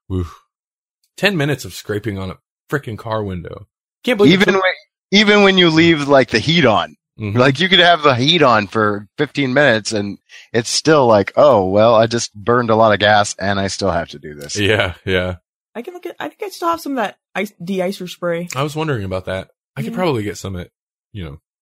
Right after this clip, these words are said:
Speaker 3: Yeah,
Speaker 1: at
Speaker 3: but
Speaker 1: the
Speaker 3: I,
Speaker 1: store, but
Speaker 3: I, like, bought, like, twelve bottles of it 'cause they were on sale for fifty cents.
Speaker 1: Oh, yeah, you did. You loaded up. You had, like, a crate of this de-,
Speaker 3: I know.
Speaker 1: de-icer somewhere.
Speaker 3: I know. I just gotta find it.
Speaker 1: Buried under my
Speaker 3: <laughs>
Speaker 1: crates of random junk.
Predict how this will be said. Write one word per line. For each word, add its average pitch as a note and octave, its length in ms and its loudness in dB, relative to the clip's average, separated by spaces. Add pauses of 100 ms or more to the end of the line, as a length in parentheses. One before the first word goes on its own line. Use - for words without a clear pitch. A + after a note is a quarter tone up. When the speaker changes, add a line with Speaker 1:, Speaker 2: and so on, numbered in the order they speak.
(140)
Speaker 3:
Yeah, B3 120 -6
Speaker 1:
at A#3+ 40 -6
Speaker 3:
but A3+ 80 -6
Speaker 1:
the A#3 60 -4
Speaker 3:
I, A3+ 80 -2
Speaker 1:
store, E2+ 280 -10
but F2 240 -14 (140)
Speaker 3:
I, A#3 140 0
like, B3+ 220 -4
bought, G3 320 -2
like, F#3 160 -10 (160)
twelve G#3+ 300 -4
bottles F#3 320 -6
of E3 140 -8
it D#3+ 180 -10 (300)
'cause F#3 80 -16
they F3+ 100 -4
were F3 160 -2
on E3+ 80 -4
sale F3 160 -8
for E3 80 -14
fifty E3+ 240 -14
cents. E3+ 400 -14 (220)
Speaker 1:
Oh, C#3+ 80 -2
yeah, D#3+ 160 2
you B2 160 -2
did. B2 260 -2
You C#3+ 160 -6
loaded A#2+ 300 -4
up. - 80 -12
You D#3 100 -8
had, A#2+ 80 -4
like, G2 160 -6
a G#2+ 60 -14
crate C#3 280 -2
of F#2 120 -8
this F2+ 160 -12
de-, G2 240 -12
Speaker 3:
I G#2+ 260 -4
know. A2 180 2
Speaker 1:
de-icer F#2+ 200 -6
somewhere. F#2 480 -12
Speaker 3:
I - 120 -10
know. A#3 300 -4 (840)
I - 40 -20
just G3 200 -10
gotta G#3 100 -8
find A#3 200 -4
it. - 140 -12 (200)
Speaker 1:
Buried F#2+ 240 -4
under F#2 160 -8
my F#2 160 -8
Speaker 3:
<laughs> - 0 -
Speaker 1:
crates F#2 500 -6
of E2+ 200 -12
random F2+ 360 -12
junk. F#2+ 320 -12